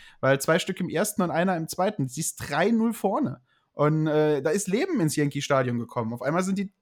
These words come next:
Ticketpreise auf eBay sch-, schnell um zweihundert Euro teurer geworden, weil du liegst drei null vorne in deinem Stadion. Das Stadion ist wach geworden. Ja, und kommt Leben halt rein, ne? Du bist im, im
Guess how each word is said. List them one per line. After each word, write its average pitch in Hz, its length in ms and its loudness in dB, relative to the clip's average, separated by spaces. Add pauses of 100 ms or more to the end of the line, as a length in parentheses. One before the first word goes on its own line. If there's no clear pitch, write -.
Ticketpreise 208 600 2
auf 208 140 2
eBay 226 240 6
sch-, - 240 -4
schnell 202 240 2
um 226 100 4
zweihundert 220 340 4
Euro 226 180 4
teurer 247 320 0
geworden, 127 340 -2
weil 135 80 2
du 139 60 0
liegst - 240 -8
drei 170 100 4
null 214 160 2
vorne 214 280 -2
in 185 60 -4
deinem 180 120 -2
Stadion. 175 500 2
Das 123 80 -14
Stadion 208 320 0
ist - 180 -8
wach - 240 -8
geworden. 127 600 -4
Ja, 175 180 6
und 143 160 -4 (540)
kommt - 180 -6
Leben 240 260 0
halt 117 140 -2
rein, 113 220 -4
ne? 143 160 -2
Du 151 80 -4
bist - 480 -8
im, 160 320 -2
im 151 220 -4